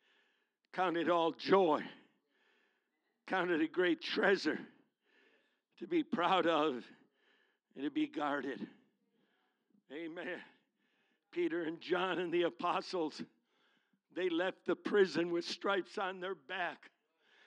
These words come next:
counting it great joy. Counting it great joy that they would be persecuted a little bit for the name of Jesus Christ.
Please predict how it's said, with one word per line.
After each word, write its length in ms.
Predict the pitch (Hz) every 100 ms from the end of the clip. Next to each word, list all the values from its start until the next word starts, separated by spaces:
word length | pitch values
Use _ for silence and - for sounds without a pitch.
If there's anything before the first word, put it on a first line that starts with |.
| _
counting 400 | - 214 202 190
it 240 | 196 180 -
great 420 | 202 208 175 -
joy. 540 | - - 294 - - 415 403 _ _ - - - _ _ _ _ _ _ _ _ - 339 - - _ - -
Counting 300 | 254 240 226
it 200 | 226 185
great 420 | 302 254 214 -
joy 640 | - 202 226 180 147 165 - _ - - -
that 200 | 220 -
they 140 | 208
would 220 | 208 196
be 120 | 185 208
persecuted 800 | - - - 202 - 226 196 190
a 60 |
little 280 | 220 208 208
bit 360 | 156 220 - -
for 140 | 466
the 100 | 196
name 340 | 202 208 190
of 160 | 185 175
Jesus 520 | - 349 208 208 170
Christ. 680 | - - 180 165 190 - -